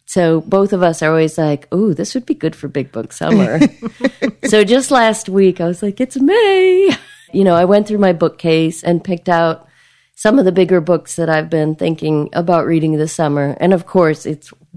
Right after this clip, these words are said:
Speaker 1: way more than I can <laughs> possibly do. And I did, I asked for two more big books for Mother's Day.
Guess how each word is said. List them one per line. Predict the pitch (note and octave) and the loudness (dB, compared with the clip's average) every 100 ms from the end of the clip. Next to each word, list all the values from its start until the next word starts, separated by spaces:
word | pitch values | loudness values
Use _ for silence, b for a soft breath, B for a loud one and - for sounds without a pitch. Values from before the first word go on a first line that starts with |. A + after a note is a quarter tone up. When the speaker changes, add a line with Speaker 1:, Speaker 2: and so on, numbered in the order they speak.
| G3 | -2
Speaker 1:
way | D4 C#4 A#3+ | 2 4 4
more | F3+ D#3 D3 | 2 0 0
than | A#2+ | -2
I | - | -2
can | - - A3+ | -2 -4 -4
<laughs> | - | -4
possibly | - B3 - C#4 B3 A3+ | -4 -4 -4 -4 0 0
do. | - - B3 G3 - C3+ C#4+ - - - B B B B B B | 0 -6 -4 -4 0 0 0 -4 -6 -6 B B B B B B
And | A3 A3 | 2 4
I | G#3 | 2
did, | G3+ A#3 G#3+ - | 4 2 2 0
I | G3 G3 | 0 0
asked | E3+ G3 G3+ - | 2 0 -2 -6
for | F#3+ | -6
two | F#3 - G#3+ | -6 -2 0
more | G3 G3+ F4+ E4 | 2 2 2 2
big | A#3+ G#3 - | 0 -2 -2
books | F3 - - | -2 -2 -12
for | E3+ | -6
Mother's | E3+ E3 E3+ E3 D#3+ | -2 -2 -2 -6 -8
Day. | D#3+ C#3 C#3 G#3 A#3+ | -6 -4 -2 -4 -4